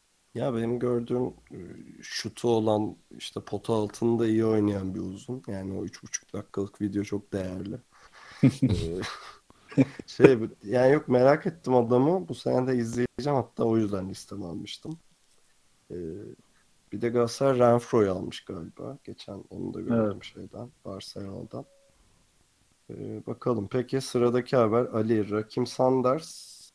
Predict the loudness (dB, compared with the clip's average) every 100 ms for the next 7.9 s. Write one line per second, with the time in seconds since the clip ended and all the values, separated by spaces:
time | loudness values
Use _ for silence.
0 | _ -4 -2 -2 2 4 6 4 0 -6
1 | -8 -8 -6 -6 -4 -6 -2 0 0 2
2 | 2 0 -2 2 4 4 2 -6 _ -20
3 | -20 -20 -20 -16 -4 -2 -2 -6 -20 _
4 | -2 0 -2 -2 2 2 2 2 2 0
5 | -4 -6 -4 -6 -6 _ -6 -2 -2 -6
6 | -8 -8 -8 -10 -6 0 2 2 0 -4
7 | -6 -2 0 0 0 -4 -8 -8